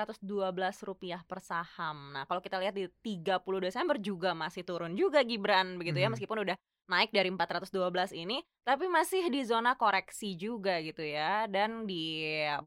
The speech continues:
Speaker 1: tanggal dua puluh sembilan itu merupakan harga terendah sejak saham Buka debut di enam Agustus dua ribu dua puluh satu. Jadi selamat deh tuh ya yang kemarin pada rebutan
Speaker 2: Mhm.
Speaker 1: sampai nangis-nangis karena nggak dapet,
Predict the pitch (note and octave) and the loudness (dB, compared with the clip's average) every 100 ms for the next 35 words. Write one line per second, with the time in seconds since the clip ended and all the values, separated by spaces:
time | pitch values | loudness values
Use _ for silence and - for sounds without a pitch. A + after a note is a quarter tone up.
0 | _ _ G#3 F#3+ F3 F3 E3+ F#3+ F3 E3 | _ _ 0 2 0 -2 -4 -4 -4 -4
1 | E3+ D4 A#3+ F#3+ B3 C4 G3 G3 F3+ F#3 | -4 -2 -2 0 -2 -2 -4 -4 -6 -6
2 | G3+ G#3 - _ _ _ A3 F#3+ A#3+ - | 0 2 0 _ _ _ -6 0 0 -2
3 | - - A3+ G#3+ G#3+ G#3 G3 F3+ G3+ - | -8 0 0 2 2 0 -4 -4 -4 2
4 | F#3 F3+ _ _ E3 E3+ F#3 A3 _ F3 | 4 4 _ _ -6 -4 0 0 _ -8
5 | F3 D#3+ F3+ D#3 E3+ F3 F#3 E3+ E3 D#3+ | -6 -2 -2 -2 -4 -6 -4 -4 -4 -2
6 | D3+ E3 C#3 - D#3 D3 F#3 D#3 C#3+ E3+ | -4 -4 -8 -8 -10 -8 -8 -8 -8 -6
7 | D#3 C#3+ E3 D#3+ D3 C#3+ D3 E3 F#3 D#3+ | -6 -6 -6 -6 -4 0 4 4 4 0
8 | D#3+ D#3 D3 D#3 E3 E3 F3 E3 D3+ D#3 | -4 -6 -4 -2 0 2 0 -2 -4 -2
9 | D3+ D#3+ E3 F3+ - E3+ F3 G#3+ D4 A#4 | -2 -2 -4 -2 6 8 8 4 -4 0
10 | E3 D#3+ E3 A#3+ F#3 F3+ F#3 F#3+ F3+ F3+ | 2 4 4 4 2 -2 0 2 4 4
11 | F3 F#3+ G3 G3+ F#3+ G#3 C#4+ A3 F#3+ F#3 | 4 2 -2 0 0 0 2 2 4 2
12 | F#3 E3+ - A#3+ | 4 4 6 4